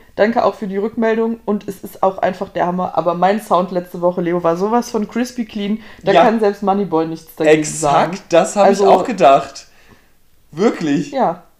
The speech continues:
Speaker 2: Ich hab's mir extra deswegen
Speaker 1: Ich
Speaker 2: angehört
Speaker 1: möchte
Speaker 2: und ich
Speaker 1: jetzt
Speaker 2: dachte
Speaker 1: nicht
Speaker 2: so
Speaker 1: sagen, mit welchen Mitteln ich das erreicht habe, denn das ist einfach nur peinlich, <laughs> aber ich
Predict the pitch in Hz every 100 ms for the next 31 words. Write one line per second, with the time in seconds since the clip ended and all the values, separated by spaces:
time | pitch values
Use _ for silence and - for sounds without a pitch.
0 | - 175 208 - 240 180 - - 220 214
1 | 220 190 170 202 233 - 233 220 156 294
2 | 262 220 240 285 240 233 262 285 254 247
3 | 294 247 - 240 - 226 196 226 - 233
4 | 214 233 262 - - - 214 220 214 -
5 | 202 202 180 185 233 277 320 320 - -
6 | - 294 - -